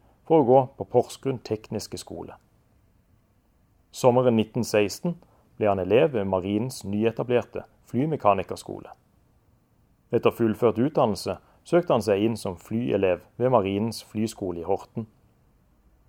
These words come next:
Han fikk flysertifikat i nitten nitten og året etter ble han ansatt i flyselskapet A S Aero.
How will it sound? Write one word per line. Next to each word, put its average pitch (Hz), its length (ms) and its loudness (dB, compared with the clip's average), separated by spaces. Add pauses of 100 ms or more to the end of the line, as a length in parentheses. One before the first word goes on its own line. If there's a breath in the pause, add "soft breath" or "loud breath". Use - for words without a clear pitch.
(320)
Han 98 160 -2
fikk - 240 -6
flysertifikat 113 840 0
i 95 140 -8
nitten 101 240 -6
nitten 156 380 -8 (440 soft breath)
og 117 160 -2
året 104 220 4
etter - 340 -6
ble 170 140 0
han 113 100 4
ansatt 120 400 2
i - 80 -12
flyselskapet - 840 -4
A 117 200 6 (100)
S - 320 -12
Aero. 104 480 -2